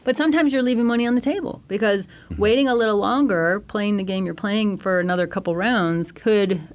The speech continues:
Speaker 1: be both more lucrative in terms of capturing the value you've already created. So you got
Speaker 2: Mm-hmm.
Speaker 1: products that you might have a longer lifespan, even as you're thinking about your next product launch,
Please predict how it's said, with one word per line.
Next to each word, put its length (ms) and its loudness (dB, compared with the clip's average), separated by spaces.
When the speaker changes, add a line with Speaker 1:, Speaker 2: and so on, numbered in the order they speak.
Speaker 1:
be 480 0
both 320 0
more 180 2
lucrative 600 2
in 100 -2
terms 380 -2
of 440 0
capturing 460 -2
the 80 -2
value 320 0
you've 200 -6
already 200 0
created. 460 -4
So 80 -2
you 60 0
got 140 0
Speaker 2:
Mm-hmm. 140 -8
Speaker 1:
products 360 -2
that 120 -4
you 160 -2
might 240 -2
have 100 -2
a 40 -2
longer 260 0
lifespan, 720 -2
even 320 -2
as 240 0
you're 100 -2
thinking 300 -4
about 140 -2
your 120 -2
next 500 -6
product 300 -4
launch, 320 -2